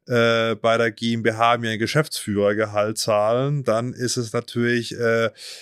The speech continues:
wieder so eine, so eine Milchmädchenrechnung, weil ich kann ja, jetzt nehmen wir an, ich, die G M B H hat, was weiß ich, äh, zu versteuerndes Einkommen von hundertfünfzigtausend Euro, dann zahle ich mir irgendwie, weiß ich nicht, fünfundsiebzigtausend Euro Geschäftsführergehalt,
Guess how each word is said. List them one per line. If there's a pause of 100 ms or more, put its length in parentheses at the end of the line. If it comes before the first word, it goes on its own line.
(140)
wieder
so
eine,
so
eine
Milchmädchenrechnung,
weil
ich
kann
ja,
jetzt
nehmen
wir
an,
ich,
die
G
M
B
H
hat,
was
weiß
ich,
äh,
zu
versteuerndes
Einkommen
von
hundertfünfzigtausend
Euro, (240)
dann
zahle
ich
mir
irgendwie,
weiß
ich
nicht,
fünfundsiebzigtausend
Euro (100)
Geschäftsführergehalt,